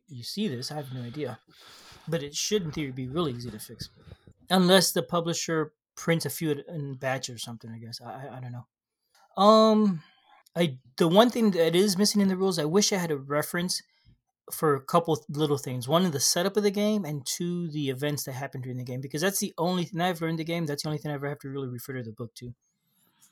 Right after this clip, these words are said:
Uh, except when I occasionally get some little confusion or something. Uh, if those two were not in the book, that'd be great.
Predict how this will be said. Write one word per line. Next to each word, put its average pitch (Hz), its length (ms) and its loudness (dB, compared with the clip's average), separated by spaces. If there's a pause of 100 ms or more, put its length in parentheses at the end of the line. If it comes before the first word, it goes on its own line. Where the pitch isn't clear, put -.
(300)
Uh, 160 160 -8
except 156 340 0
when 147 140 0
I 131 60 -4
occasionally 135 500 -8
get 127 160 -10
some 139 100 -10
little 131 140 -10
confusion 120 420 -12
or 110 60 -12
something. 127 340 -14 (720)
Uh, 160 100 -4 (280)
if 147 100 -10
those 175 240 0
two 185 100 -4
were 165 80 0
not 160 100 2
in 151 80 0
the 139 80 -6
book, 156 280 -4
that'd 139 160 -10
be 131 60 -14
great. 117 240 -12